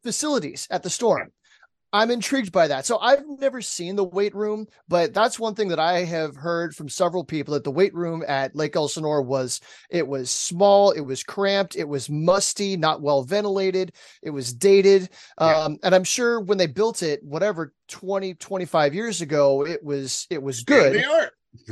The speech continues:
Speaker 1: But now minor league baseball, Major League Baseball has these standards, these, like, minimum conditions that they want everybody to meet to maintain, to continue to host minor league baseball. Um, did you get a chance to s-, was it filled out or is it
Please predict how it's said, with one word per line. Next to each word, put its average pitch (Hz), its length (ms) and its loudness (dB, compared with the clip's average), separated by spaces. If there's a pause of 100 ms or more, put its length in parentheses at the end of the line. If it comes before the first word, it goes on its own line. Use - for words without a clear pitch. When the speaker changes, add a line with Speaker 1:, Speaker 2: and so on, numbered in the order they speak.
(160)
Speaker 1:
But 175 220 4
now 214 520 4
minor 175 260 2
league 160 160 0
baseball, 175 540 -2
Major 156 280 -6
League 139 160 -8
Baseball 147 400 -2
has 165 400 2
these 147 280 -4
standards, 165 720 -2
these, 147 280 -10 (380)
like, 139 180 -2
minimum 214 460 2
conditions 165 640 -4
that 143 80 -8
they 160 100 -2
want 170 220 0
everybody 165 380 0
to 147 80 -6
meet 160 440 -6 (640)
to 160 400 4 (300)
maintain, 175 640 -2
to - 100 -8
continue 170 460 -4
to 156 80 0
host 156 340 -2
minor 147 220 -2
league 131 180 -2
baseball. 139 500 -4 (460)
Um, 139 400 2
did 185 160 2
you 214 60 -4
get 294 100 2
a 269 60 0
chance 247 300 -2
to 175 200 -4
s-, - 300 -8
was 180 280 2
it 156 200 -2
filled 220 280 0
out 226 200 4
or 185 80 -2
is 156 160 -6
it 165 100 -10